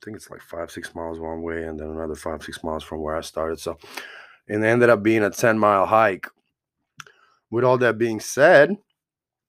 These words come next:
as you guys may already tell by anybody that's following me on Instagram, social media, you guys know that I spent the weekend, Easter weekend in Hot Springs, Arkansas, which was a blessing.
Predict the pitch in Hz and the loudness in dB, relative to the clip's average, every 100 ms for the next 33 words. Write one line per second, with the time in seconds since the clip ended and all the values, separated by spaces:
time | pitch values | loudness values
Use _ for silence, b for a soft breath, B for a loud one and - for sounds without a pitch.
0 | - 98 104 113 107 104 101 98 90 101 | -14 -10 -8 -2 -2 -2 -4 -6 -6 -6
1 | 98 95 90 90 95 98 95 90 - 92 | -4 -4 -6 -8 -10 -8 -8 -10 -8 -6
2 | 92 90 90 90 - 90 92 87 85 - | -6 -8 -12 -14 -14 -10 -8 -8 -10 -12
3 | 85 - 87 135 143 139 131 _ B B | -14 -14 -8 -4 -2 -4 -6 _ B B
4 | B B B B _ - 101 101 98 104 | B B B B _ -20 -10 -8 -8 -8
5 | 101 92 - 104 98 95 95 - 95 90 | -8 -8 -10 -8 -6 -6 -8 -6 -6 -6
6 | 90 92 - 92 92 - 92 90 87 85 | -8 -14 -10 -10 -10 -8 -10 -8 -10 -12
7 | 82 85 - 90 85 110 135 139 - 139 | -8 -8 -8 -10 2 2 2 -4 2 4
8 | 123 104 104 101 92 82 85 90 - - | 4 0 -6 -8 -12 -12 -10 -10 -10 -18